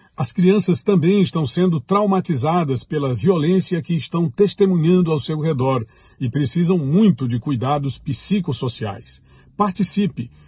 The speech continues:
e deixe sua contribuição. O unicef está no terreno, trabalhando vinte e quatro horas por dia na Ucrânia e nos países vizinhos, para fornecer apoio às famílias deslocadas necessitadas.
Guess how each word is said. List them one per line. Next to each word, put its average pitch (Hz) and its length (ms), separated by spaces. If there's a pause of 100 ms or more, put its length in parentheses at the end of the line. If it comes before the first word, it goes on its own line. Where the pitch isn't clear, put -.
e 165 80
deixe 185 380
sua 180 240
contribuição. 175 800 (380)
O 151 180
unicef 190 580
está 156 240
no 170 100
terreno, 170 540
trabalhando 147 480
vinte 196 220
e 208 40
quatro 180 340
horas 170 260
por 160 240
dia 175 260
na 160 120
Ucrânia 202 600 (220)
e 165 100
nos 196 160
países 165 480
vizinhos, 147 640 (240)
para 131 160
fornecer 143 500
apoio 156 340
às 135 120
famílias 143 440
deslocadas 147 880
necessitadas. 131 840